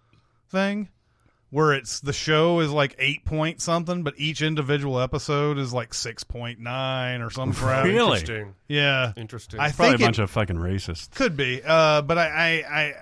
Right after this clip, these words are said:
Speaker 1: I, it has some, it has that kind of dynamic. It may be the normal dynamic where episodes are rated highly. But I think people are going, "I love Chappelle's Show," and then each individual episode, for some reason, even the ones that are,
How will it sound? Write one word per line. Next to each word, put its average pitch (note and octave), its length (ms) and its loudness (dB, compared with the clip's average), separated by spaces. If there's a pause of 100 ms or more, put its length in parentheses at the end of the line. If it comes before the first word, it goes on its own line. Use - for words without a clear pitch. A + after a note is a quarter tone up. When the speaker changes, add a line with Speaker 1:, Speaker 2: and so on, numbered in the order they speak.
(360)
Speaker 1:
I, D3+ 180 -10
it D3+ 420 -6
has G#3+ 320 0
some, F#3 300 -2
it D#3+ 120 -6
has F#3 380 -6
that D#3+ 220 2
kind D3+ 280 -2
of B2 80 -8
dynamic. A#2+ 720 -4
It C#3+ 100 -8
may C#3+ 200 -2
be B2 180 -6
the A2 140 -12
normal A#2 380 -8
dynamic G2+ 580 -14
where G#2 360 -14
episodes A2 560 -12
are G#2+ 80 -14
rated G#2+ 280 -12
highly. G#2 380 -10 (1000)
But C#3+ 60 2
I C3+ 80 0
think G3 240 -2
people D3 240 -2
are C3 120 -4
going, C3 220 -4
"I A#3 140 4
love C4+ 260 6
Chappelle's C4+ 480 4
Show," C#3+ 380 0
and D3 120 -2
then D#3+ 140 0
each F3 220 -2
individual D3+ 520 -2
episode, B2+ 540 -6
for A#2+ 80 -12
some B2+ 260 -10
reason, A#2 380 -10
even D#4 260 -4
the E4 60 -2
ones G#3 460 -2
that C3 240 -2
are, A#2+ 320 -6